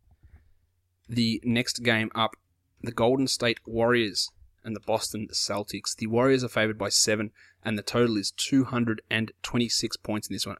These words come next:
Al Horford, again, doubtful. Uh, Jay Crowder has been upgraded to questionable, so we're obviously gonna get Crowder coming back soon. And that has an impact on what happens in this game,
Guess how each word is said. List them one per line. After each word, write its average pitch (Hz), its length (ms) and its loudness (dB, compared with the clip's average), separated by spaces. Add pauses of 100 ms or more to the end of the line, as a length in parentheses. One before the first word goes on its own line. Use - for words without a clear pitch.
(100)
Al 120 140 4
Horford, 113 380 0 (100)
again, 113 420 0 (100)
doubtful. 110 540 2 (380)
Uh, 107 160 2
Jay 120 240 4
Crowder 117 420 2
has 101 140 -4
been 107 140 -6
upgraded 107 480 0
to - 80 -10
questionable, 110 580 -4
so 110 140 -4
we're 95 80 -2
obviously 110 300 -2
gonna 101 140 -2
get 104 140 -6
Crowder 113 340 2
coming 110 300 -2
back 104 240 -2
soon. 110 320 0 (1080)
And 147 80 4
that 170 80 4
has 143 120 4
an 117 80 2
impact 123 420 0
on 107 100 -4
what 104 140 0
happens 104 320 -2
in 107 240 -2
this 104 160 0
game, 110 300 0